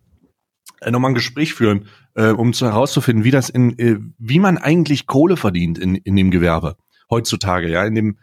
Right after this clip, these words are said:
Streaming-Dienst, Pornhub, überall musst du gleichzeitig zur Verfügung stehen, Cam, äh, Privatservice, Kram. Wie verdient man in dem Gewerbe eigentlich Kohle?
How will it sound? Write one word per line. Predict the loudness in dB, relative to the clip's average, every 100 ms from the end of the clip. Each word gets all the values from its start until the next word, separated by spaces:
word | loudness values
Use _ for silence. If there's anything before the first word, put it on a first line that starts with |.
| _ _
Streaming-Dienst, | -10 -2 2 4 2 0 0 2 2 -2 -10
Pornhub, | -2 2 2 0 -2 -4 -6 -14
überall | -4 0 0 0 0 0 2
musst | 2 0 -2
du | -6
gleichzeitig | -2 -2 -2 -4 -6 -6 -8 _ _ _ _ _
zur | -8 -2
Verfügung | -2 0 2 2
stehen, | 2 2 2 0 -4 -18 -20 _
Cam, | -4 0 2 2 0 -6
äh, | -10
Privatservice, | -6 -2 0 -2 -4 0 2 2 0 -2
Kram. | -4 -2 -2 -4 -12 _
Wie | -4 -2
verdient | -2 -2 -2 0
man | 0
in | 2
dem | 2
Gewerbe | 2 0 0
eigentlich | -2 -6 -6
Kohle? | 0 2 2 0